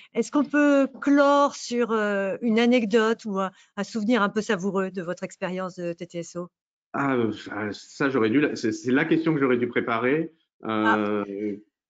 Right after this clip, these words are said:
Speaker 2: qu'est-ce que je, de, non, parce que je, je, je, je voudrais bien raconter des histoires où, où, où,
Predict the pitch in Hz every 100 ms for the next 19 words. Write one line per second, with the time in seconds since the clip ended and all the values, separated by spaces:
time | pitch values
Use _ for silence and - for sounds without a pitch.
0 | _ - 135 - - 127 120 104 120 120
1 | 143 156 - 113 110 107 113 104 90 107
2 | 104 110 110 131 131 117 113 120 107 101
3 | 104 120 113 107 92 92 92 90 98 90
4 | 90